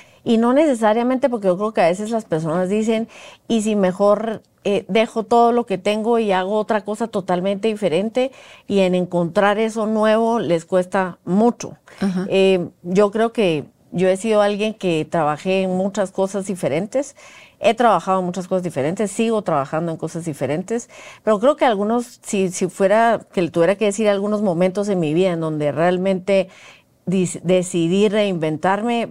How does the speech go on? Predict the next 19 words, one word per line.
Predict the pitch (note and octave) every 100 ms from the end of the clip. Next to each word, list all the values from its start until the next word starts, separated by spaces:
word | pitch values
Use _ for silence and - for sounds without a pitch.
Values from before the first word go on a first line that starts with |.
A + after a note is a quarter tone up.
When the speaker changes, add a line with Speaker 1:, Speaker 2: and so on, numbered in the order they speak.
| -
Speaker 1:
primero | F3+ F#3 F#3
fue, | F#3 G3+ G3 F#3+ F#3 - - -
eh, | - F3 E3+
cuando | G#3+ G3
empecé | F3 E3 F3
Expo | - F#3+
Boda, | F#3 G#3 C4 C#4
que | D3+
yo | B2+
trabajaba | D3 F#3 D3+ - D#3+ E3+ E3+ D#3
en | C#3 C#3+
una | D3 C#3
empresa, | E3 F3+ G3 G3 G3+ F#3 E3+
eh, | - D#3 B2+ B2+ -
bueno, | - F#3 E3
yo | D#3 D#3
trabajé | D3 F3+ D3 - E3
primero | E3+ D#3+ D#3+ E3 D#3+
en, | C#3+